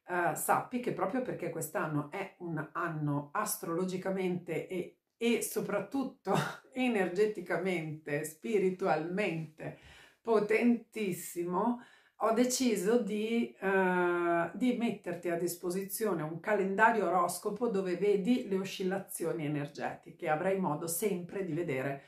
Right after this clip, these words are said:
qual è la situazione energetica che ti trovi davanti. Quindi se entri nel mio canale Telegram, Alessandra Barbieri Community, trovi tutto in descrizione,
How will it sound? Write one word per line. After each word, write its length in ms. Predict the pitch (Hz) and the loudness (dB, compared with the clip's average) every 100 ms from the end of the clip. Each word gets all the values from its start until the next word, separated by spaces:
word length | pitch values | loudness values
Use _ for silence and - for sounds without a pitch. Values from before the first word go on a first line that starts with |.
| - - | -20 -2
qual 160 | 226 | 2
è 100 | 180 | 4
la 80 | 175 | 2
situazione 600 | 180 180 175 170 147 143 | 0 -4 -6 -4 -2 0
energetica 720 | 147 170 165 131 135 175 175 | 0 -4 -2 -2 -4 -8 -10
che 120 | 165 | -10
ti 160 | 190 190 | -8 -8
trovi 260 | 165 123 135 | -6 -6 -4
davanti. 560 | 139 135 - 147 165 | -6 -6 -6 -10 -10
Quindi 420 | 175 156 151 151 - - | -8 -4 -4 -4 -10 -10
se 240 | - 208 | -4 -2
entri 240 | 208 196 170 | -2 -2 -2
nel 180 | 165 | -2
mio 140 | 180 208 | -2 -2
canale 440 | 175 147 147 175 | -2 -2 0 -2
Telegram, 640 | 175 143 147 151 202 247 254 | -2 0 0 -2 0 2 2
Alessandra 500 | 156 151 170 175 156 | 0 -2 -4 -4 -2
Barbieri 400 | 151 156 160 147 | -2 -4 -6 -6
Community, 500 | 151 165 175 147 147 | -8 -6 -4 -6 -8
trovi 300 | 127 123 117 | -10 -10 -10
tutto 380 | 151 - - - | -14 -14 -18 -12
in 140 | 190 | -8
descrizione, 720 | 151 143 - 214 - 139 147 | -6 -8 -12 -18 -12 -8 -8